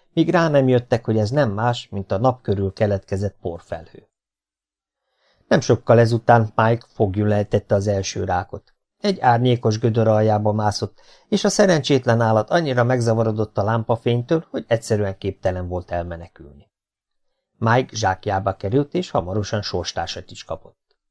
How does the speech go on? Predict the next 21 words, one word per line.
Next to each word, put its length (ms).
Johnny 240
nem 180
tartotta 480
valami 300
sportszerűnek 800
a 40
rákászásnak 840
ezt 220
a 60
módját, 500
de 160
azért 280
nem 160
zavarta 520
abban, 260
hogy 160
később 400
jó 240
ízen 300
elfogyassza 680
őket. 320